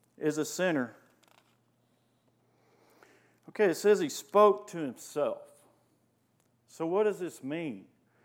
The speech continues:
It means it, it's his innermost thoughts. It's his heart attitude. He's feeding his inner thoughts. He's feeding it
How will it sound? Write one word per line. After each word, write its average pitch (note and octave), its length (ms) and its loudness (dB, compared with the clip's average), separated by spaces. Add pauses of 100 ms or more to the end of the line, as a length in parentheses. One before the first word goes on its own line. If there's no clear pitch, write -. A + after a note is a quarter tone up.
(680)
It C3+ 140 -8
means E3 320 -4
it, D3+ 100 -2
it's D#3 280 -6
his B2 180 -10
innermost D#3 760 -6 (300)
thoughts. C3 300 -8 (640)
It's B2 220 -16
his B2+ 160 -12
heart D#3 400 -8 (100)
attitude. C3 480 -14
He's G#2 240 -18 (140)
feeding D#3+ 380 -10 (1800)
his B2+ 240 -6
inner C#3+ 240 -2
thoughts. - 680 -8 (1600)
He's C#3 220 -18 (180)
feeding F3 440 0
it G#2+ 120 -18